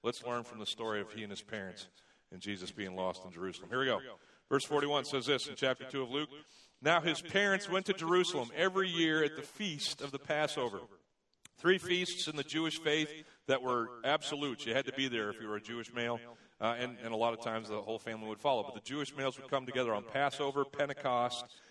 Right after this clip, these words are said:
and the Feast of Tabernacles. Passover was in celebration or remembrance of, uh, uh, the last plague, uh, as Egypt was releasing the Israelites, uh, back in the times of the Exodus. Uh, the last plague was the death of the firstborn sons.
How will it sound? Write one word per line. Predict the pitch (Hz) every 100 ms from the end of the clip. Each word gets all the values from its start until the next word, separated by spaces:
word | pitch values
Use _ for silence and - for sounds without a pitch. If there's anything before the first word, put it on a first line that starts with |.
| - 107
and |
the | 104
Feast | - 120 131
of |
Tabernacles. | 120 127 120 107 98 98 - -
Passover | - 123 120 123 120
was | 117 104
in | 101
celebration | 131 120 117 120 117 127 113
or | 104
remembrance | 98 117 127 120
of, | 117 117 117 120 120 - - -
uh, | 110 101 98 101 98 _
uh, | 110 101
the | 101
last | 104 127 131 - 131
plague, | - 139 139 139 139 -
uh, | 110
as | 113 110 117
Egypt | 131 131 120 - -
was | 107 104 104
releasing | 113 113 123 - 123 117
the | 113
Israelites, | 123 123 117 117 120 117 - - - - _
uh, | 98 101
back | 101 117 113
in |
the | 110
times | - 117 117 107
of | 107
the | 110
Exodus. | 127 - 135 127 135 127 - - _
Uh, | 98 98 92 95
the | 95
last | 120 113 -
plague | 131
was | 123 104
the | 113
death | 131 131 127
of | 127
the |
firstborn | - 139 123 135 131 120
sons. | - 139 147 151 -